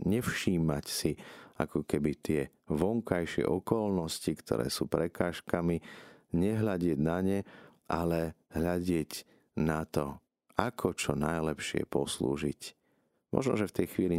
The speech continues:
nevšímať si ten svoj momentálny stav,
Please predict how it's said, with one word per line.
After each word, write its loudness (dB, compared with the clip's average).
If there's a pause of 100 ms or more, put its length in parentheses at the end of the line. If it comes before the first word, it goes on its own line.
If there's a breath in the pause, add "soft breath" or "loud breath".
nevšímať 0
si -4
ten -2
svoj 0 (320 loud breath)
momentálny 2
stav, 0